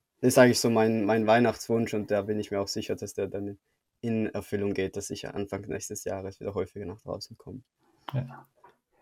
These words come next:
Speaker 1: Wie sieht's bei dir aus, Fabian? Ich glaub, du hast schon, äh, im Voraus etwas angeteasert, aber wolltest noch nicht so wirklich groß was erzählen.
Speaker 2: Ja, ich hab,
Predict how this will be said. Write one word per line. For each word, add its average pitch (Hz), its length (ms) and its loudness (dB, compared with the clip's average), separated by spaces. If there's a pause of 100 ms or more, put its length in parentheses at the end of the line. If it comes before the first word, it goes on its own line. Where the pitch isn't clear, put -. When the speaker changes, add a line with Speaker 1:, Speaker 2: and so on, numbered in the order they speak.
(240)
Speaker 1:
Wie 117 100 -6
sieht's 131 220 0
bei 120 100 4
dir 131 200 6
aus, 123 120 4
Fabian? 110 300 -2
Ich - 100 -12
glaub, 127 240 2
du 120 160 -6
hast 135 240 0
schon, 123 400 0
äh, 110 200 -2
im 120 180 -6
Voraus 120 400 0
etwas 131 320 -2
angeteasert, 131 720 2
aber 113 240 -2
wolltest 131 360 2
noch 123 140 -2
nicht 131 240 0
so 113 140 -2
wirklich 123 340 -2
groß - 460 -6
was 113 240 -6
erzählen. 131 320 4
Speaker 2:
Ja, 127 420 8 (240)
ich 147 460 2
hab, 139 280 4